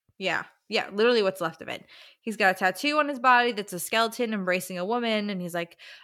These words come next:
"I should have known this all along." Um, and, you know, I think initially at this point, every brother has noticed a scar or some markings on the other girls that have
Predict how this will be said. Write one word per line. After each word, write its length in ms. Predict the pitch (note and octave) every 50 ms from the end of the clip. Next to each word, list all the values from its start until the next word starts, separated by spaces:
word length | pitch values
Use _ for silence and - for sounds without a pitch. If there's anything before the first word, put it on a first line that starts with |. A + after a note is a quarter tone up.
| _
"I 160 | - B3 C4+ C4+
should 180 | C4 - C4+
have 60 | C4 A3+
known 220 | A3+ A3+ A3+ G#3+
this 180 | G#3+ G#3 G3+ -
all 200 | F#3+ F3+ F3 E3
along." 720 | E3+ F#3+ A3+ B3+ B3+ B3 A#3+ A#3+ A#3 A#3 A3+ A3 A3+ A3+ A3+ - - - - _ _ _ -
Um, 500 | E3 E3+ D#3+ C#3+ C3+ C3+ - F#3 F#3+ - _ _ _ _ _ _ _ _ _ _ _ _ _ _ _ _ _ _ _ _ _ _ _ _
and, 200 | A#3 A#3 A3+ - - _ _
you 120 | _ A#3 A#3+
know, 60 | A#3+
I 80 | A3+
think 200 | A3+ E4 F4 G#4
initially 720 | G4 C#4 B3+ C4 D4 - - C4+ C#4 C4 B3+ B3 A3+ G#3 - - _ -
at 160 | G3+ A3 G#3 _ _ _ _ _ _ _ _
this 180 | A#3+ C4 B3+
point, 320 | - - - A3+ A3+ A3+ - _ _
every 220 | A3 A#3 B3 C#4+
brother 520 | B3+ F#3+ - G3 G3 F#3+ F3+ F3 E3+ E3 E3+
has 360 | E3+ F#3+ F#3 F3+ F3 - - - _ - - _ _ _
noticed 580 | F#3+ F#3 F#3 F#3+ G3 G3+ G3 G3+ F#3+ G3 - -
a 60 | -
scar 720 | - - - - - G3+ G3+ G3+ F#3+ F3+ F3+ F3+ F3+ - -
or 120 | F3 F3
some 360 | E3+ - - F3+ F3+ F3+ F#3
markings 540 | G3 G3+ G3+ G3+ G3 G3 F#3+ F#3 F#3 F#3 -
on 240 | - F3 F3+ E3+ E3+
the 160 | E3+ F3 -
other 300 | - F#3 F#3 F#3 F#3+ F#3+
girls 500 | F#3 F#3 F3+ F#3 F3+ F3 E3+ E3 F3 -
that 100 | - F3
have 240 | D#3+ F3+ E3+ E3 E3+